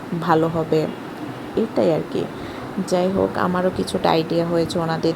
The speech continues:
থেকে। বিভিন্ন দোকান ঘুরে আমরা প্রা-, মানে, প্রাইসগুলো জানলাম। তো ওনাদের থেকে কার্ড নিয়ে আস-, আসছি, কিছুদিন পরে তো লাগবে। তো এরপরে হচ্ছে বাসার সামনে যে রমনা জুস পার্ক আছে, ওইখানে এসে আমরা তিনজনে মিলে জুস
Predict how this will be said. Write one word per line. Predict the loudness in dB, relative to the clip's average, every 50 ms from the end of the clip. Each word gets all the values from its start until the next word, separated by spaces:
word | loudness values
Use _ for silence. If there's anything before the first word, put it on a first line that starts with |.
| 0
থেকে। | -2 -4 -2 0 0 0 0 0
বিভিন্ন | 0 0 0 0 0 0 0
দোকান | -2 -2 -2 -2 -2 -2 -2
ঘুরে | -2 0 0 2 0 0 -2 -6 -8 -6 -4
আমরা | -2 -2 0 0 0 0 -2 -2 -2
প্রা-, | 0 0 0 0 0
মানে, | -2 -2 0 0 0 0 0
প্রাইসগুলো | 2 4 4 2 2 0 0 0 2 2 0
জানলাম। | 0 0 0 2 2 0 0 0 0 0 0
তো | 0 0
ওনাদের | 0 0 0 -2 -2 -2
থেকে | -2 -2 -2 -2 0 0
কার্ড | 0 0 0 0
নিয়ে | -2 -2 -2 -2
আস-, | -2 -4 -4 -6 -8 -10 -10 -10 -10 -6 -4 -4
আসছি, | -4 -4 -4 -4 -2 -2 -2 -2 -2
কিছুদিন | -2 -2 -2 -2 -2 -2 0 0 0 0 -2 0 0
পরে | 2 2 2 2 0 0
তো | 0
লাগবে। | 0 2 0 -2 -2 -4 -4 -4 -4 -4 -6 -10 -10 -10 -10 -10 -10 -8 -4 0
তো | 0
এরপরে | 2 2 2 0 0 2 2
হচ্ছে | 0 0 0 0 -2
বাসার | 0 0 -2 -2 -2 -2 -4
সামনে | -4 -2 -2 -2 -2 -2 -2 -2 -2 -2 0
যে | 2 2 4 4 4 2 2 2
রমনা | 2 0 0 0 -2 0
জুস | 0 0 -2 -2 -2 -2
পার্ক | 0 0 0 0 -2
আছে, | -4 -4 -4 -4 -4 -4 -4 -2 -2
ওইখানে | -2 0 0 0 2 2 2
এসে | 0 0 0
আমরা | 0 0 2 2 2 2 0 -2
তিনজনে | -2 -2 -2 0 2 2 2 2 0
মিলে | 0 0 0 0 0 0 -2
জুস | -4 -4 -4 -6